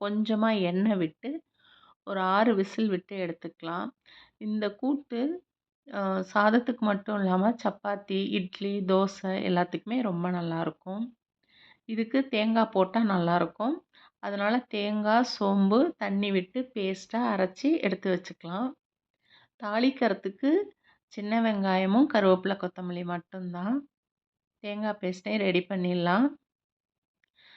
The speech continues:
இன்னைக்கு இதுக்கு தொட்டுக்கிறதுக்கு வஞ்சர மீன் வறுவல் தான். அதுக்கு வஞ்சர மீனுக்கு வந்து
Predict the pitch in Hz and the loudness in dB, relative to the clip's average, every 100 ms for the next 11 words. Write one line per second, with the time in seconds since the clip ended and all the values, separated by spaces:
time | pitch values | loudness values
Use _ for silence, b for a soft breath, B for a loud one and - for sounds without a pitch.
0 | b b _ _ _ _ _ _ _ - | b b _ _ _ _ _ _ _ -6
1 | 220 233 233 233 208 202 - 202 202 254 | 0 0 0 -2 -2 -4 -4 -4 -2 -2
2 | 240 214 - 202 269 262 208 214 226 220 | 0 -2 -4 0 4 6 6 6 8 6
3 | 202 185 175 180 190 190 175 180 226 285 | 6 6 6 6 6 4 4 4 4 0
4 | _ b b b _ - 202 226 233 233 | _ b b b _ -4 -2 -2 -2 0
5 | 214 196 220 226 214 196 190 190 196 196 | 2 4 6 6 6 4 2 -2 -6 -4
6 | 185 233 359 | 0 2 0